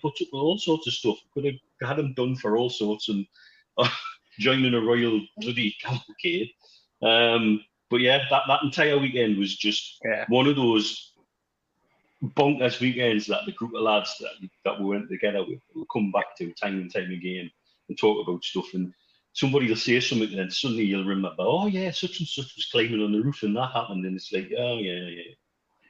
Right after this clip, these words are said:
Speaker 2: I
Speaker 1: And
Speaker 2: remember,
Speaker 1: it,
Speaker 2: I
Speaker 1: it was
Speaker 2: remember
Speaker 1: one
Speaker 2: we
Speaker 1: of
Speaker 2: got
Speaker 1: those.
Speaker 2: back to, uh, we got back to the hotel,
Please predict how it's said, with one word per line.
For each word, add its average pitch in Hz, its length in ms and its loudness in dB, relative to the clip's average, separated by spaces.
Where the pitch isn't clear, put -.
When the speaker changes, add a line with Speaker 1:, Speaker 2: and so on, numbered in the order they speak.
Speaker 2:
I 127 40 8
Speaker 1:
And 143 40 10
Speaker 2:
remember, 175 240 10
Speaker 1:
it, 165 40 12
Speaker 2:
I 170 60 8
Speaker 1:
it - 60 2
was - 20 2
Speaker 2:
remember 175 280 12
Speaker 1:
one - 60 8
Speaker 2:
we 113 40 6
Speaker 1:
of 98 60 2
Speaker 2:
got 156 100 12
Speaker 1:
those. 127 100 6
Speaker 2:
back - 140 10
to, 143 160 8
uh, 139 140 10
we 135 80 -2
got 170 140 10
back 185 180 12
to 160 60 8
the 151 80 10
hotel, 147 680 10